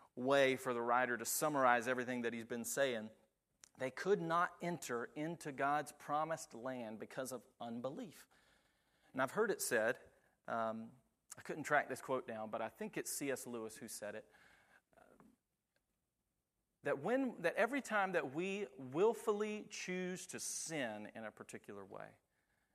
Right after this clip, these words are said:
we're presented with a temptation and we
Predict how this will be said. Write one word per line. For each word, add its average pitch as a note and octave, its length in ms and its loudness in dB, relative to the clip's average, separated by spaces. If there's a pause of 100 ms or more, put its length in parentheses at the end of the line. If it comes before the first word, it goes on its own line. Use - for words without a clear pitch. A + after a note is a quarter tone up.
(200)
we're A2+ 80 -10
presented E3 480 -4
with F3 140 2
a - 20 -2
temptation E3 800 -6 (140)
and A2+ 180 -6
we A2+ 140 -10